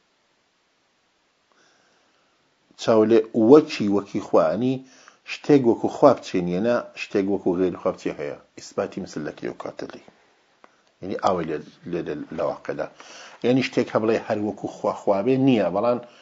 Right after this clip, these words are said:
هەیە وەکو خوایە، بەڵام لە، لە هەندێک بابەتی کەدا وەکو خو-، وەکو خوا، چە نەعوذ بالله، ئاوای لە پەیدا دەبێ. جا بۆیە کافەکە، ئە، لە واقعدا لە مانای خۆی کە تەشبیه لا دەچێ. ئەم جا پرسیار بێتە پێشەوە، بڵێن دەی با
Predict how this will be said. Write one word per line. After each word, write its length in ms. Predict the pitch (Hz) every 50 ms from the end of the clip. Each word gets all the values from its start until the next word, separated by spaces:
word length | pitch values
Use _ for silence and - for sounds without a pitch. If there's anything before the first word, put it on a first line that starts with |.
| - - _ _ _ - -
هەیە 160 | - 123 107 92 92
وەکو 260 | 92 85 - - 101 90 87 85 - - - - - -
خوایە، 320 | - - 107 98 92 87 85 85
بەڵام 240 | 90 90 92 92 92 90
لە، 60 | 90 - - - 107
لە 60 | - -
هەندێک 200 | 95 90 85 82 80
بابەتی 340 | 82 80 76 76 - - 78 -
کەدا 200 | - 85 80 82 80 85
وەکو 220 | 82 - - - 71 -
خو-، 180 | - - - - - 87 98
وەکو 180 | 101 - - -
خوا، 200 | - - 80 80 76 - -
چە 80 | - - 82
نەعوذ 220 | 76 - 80 - - -
بالله، 160 | 101 101 - -
ئاوای 220 | - - - 92 90 82
لە 40 | - -
پەیدا 220 | - 76 69 69 67 64
دەبێ. 180 | 65 - - - - - - - - - - _ _ - 101
جا 100 | 107 101 101
بۆیە 180 | 113 120 117 110 -
کافەکە، 420 | - - - - - - - 120 131 127 - - - - - - - - _ _ -
ئە، 360 | - - 85 85 90 - 58 - 92
لە 80 | 90 85 -
واقعدا 460 | 76 69 - - 95 95 98 113 110 123 - - - _ _ _ _ _ _ -
لە 60 | 107 101 98
مانای 260 | 92 92 101 113 110 -
خۆی 140 | - 127 104 -
کە 80 | - - -
تەشبیه 340 | 95 87 - - - - 95 95
لا 80 | 107 107 95 95
دەچێ. 260 | 87 - - 123 127 139 135 - - - - - - - -
ئەم 180 | - 147 147 147 143
جا 80 | 151 139
پرسیار 380 | 139 - - - - 160 147 135 139
بێتە 180 | 143 135 - 135 131
پێشەوە، 200 | 135 123 - 131
بڵێن 160 | 131 131 139 131
دەی 100 | 139 143 135 139
با 80 | 127